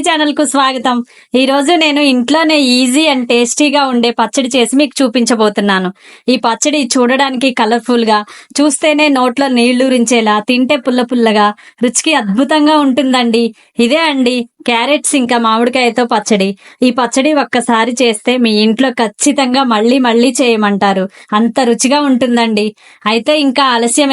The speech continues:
ఎందుకు, మొదలెడదామా? ఈ పచ్చడి కోసం కావలసినవి క్యారెట్స్, మామిడికాయలు, వెల్లుల్లిపాయలు, ఉప్పు, కారం, పసుపు, ఇంకా పోపు దినుసులు, కరివేపాకు. ముందుగా క్యారెట్స్, మామిడికాయ శుభ్రంగా కడిగి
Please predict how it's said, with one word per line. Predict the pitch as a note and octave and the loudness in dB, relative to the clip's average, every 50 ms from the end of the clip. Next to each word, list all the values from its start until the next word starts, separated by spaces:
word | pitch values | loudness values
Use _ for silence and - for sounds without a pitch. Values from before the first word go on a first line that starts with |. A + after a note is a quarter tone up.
| C4 | 0
ఎందుకు, | B3 A#3+ A#3+ C4 C4 B3 A#3+ _ - A#3 | 0 0 0 0 -2 -2 -2 _ -2 0
మొదలెడదామా? | A3+ A3+ A#3+ C4+ B3+ B3+ B3+ A#3+ A3+ G#3+ G#3 A3+ A#3+ _ _ _ _ _ _ _ _ _ _ _ _ - C4+ | 0 2 0 0 0 0 0 0 0 -2 -4 -4 -8 _ _ _ _ _ _ _ _ _ _ _ _ -2 -2
ఈ | B3 A#3+ | -2 0
పచ్చడి | C4+ - - D4+ D4 D4 | -4 -2 -2 -2 -2 0
కోసం | D4+ D4+ C#4 C4 C#4+ C#4 C#4 C#4 | 0 -2 0 0 0 0 0 0
కావలసినవి | C4 B3 B3 B3 B3 A#3+ - A#3+ A#3 G#3+ G3 F#3+ G3+ - _ - - - - | 0 0 0 0 0 0 0 0 0 0 0 -4 -4 -6 _ -20 -16 -6 -2
క్యారెట్స్, | A#3+ A#3 A#3 A#3+ B3+ B3+ B3 A#3+ - - A3 G#3+ A3+ A#3 A3+ | -2 0 0 0 0 -2 -2 -2 0 0 0 0 0 0 0
మామిడికాయలు, | G#3+ A3 A3+ A#3 A#3 A#3 B3 A#3 G#3+ G#3+ A3 G#3+ G#3 G#3+ A#3 G#3+ | 0 0 0 0 0 0 0 0 0 0 0 0 0 0 0 0
వెల్లుల్లిపాయలు, | G#3+ G#3+ A3 A#3+ A#3+ B3 A#3+ B3 A3 G#3+ G#3 G#3 G#3 G3+ G#3 A3 G#3+ G3 | 0 0 2 0 0 0 0 0 0 0 0 0 0 0 -2 -2 -2 -2
ఉప్పు, | G#3 G3+ _ - - A#3 A3 A3+ A#3 A#3 - | -4 -4 _ -2 0 0 2 2 0 0 0
కారం, | G#3+ G3+ G3+ G#3 G#3 G#3 G#3 G#3+ G3+ - | 0 2 2 0 0 0 0 0 0 0
పసుపు, | G#3+ G3 - G3+ F#3+ G3+ G#3+ A3+ A3+ - - - - - - - B3 | -2 -2 -2 -4 -4 -2 -4 -4 -4 -8 -18 -20 -20 -12 -4 -2 -2
ఇంకా | B3+ A#3 D#4 F4 - | 0 0 -2 -2 0
పోపు | D#4+ C4+ B3 A3+ A3 | 0 0 0 0 0
దినుసులు, | A#3 A#3+ A#3 G#3+ - A#3+ C#4 F4 E4+ E4 | 0 0 0 0 0 -2 -2 -2 0 -2
కరివేపాకు. | C#4 A#3 A3 G#3+ G3+ G#3 G3+ F#3 F3+ - - F#3 F#3+ G3+ _ _ _ _ _ _ _ _ _ _ _ _ _ _ - A3+ | 0 0 0 -2 0 -2 -2 -4 -4 -4 -6 -8 -8 -8 _ _ _ _ _ _ _ _ _ _ _ _ _ _ -2 0
ముందుగా | A#3 C4 C#4+ F#4 D#4 D#4+ C#4+ C4+ B3 C4+ | 2 2 2 2 2 0 -2 -2 -2 -2
క్యారెట్స్, | B3 A#3+ B3 C4 C4+ C4+ - - D4+ D4 C#4 | -2 0 0 -2 -2 -2 -2 0 0 0 0
మామిడికాయ | B3 A3+ A3+ A#3 A#3 A#3+ A#3 B3+ A#3 A#3 A#3 A#3 - | 0 0 0 0 0 0 0 0 0 0 0 0 -2
శుభ్రంగా | A3+ F#3+ F3+ A#3 B3 B3 B3+ C4 A#3+ A#3+ | -2 -2 0 -2 0 0 0 -2 0 0
కడిగి | A3+ G#3+ G#3 G#3 B3 D#4 | 0 0 2 2 0 0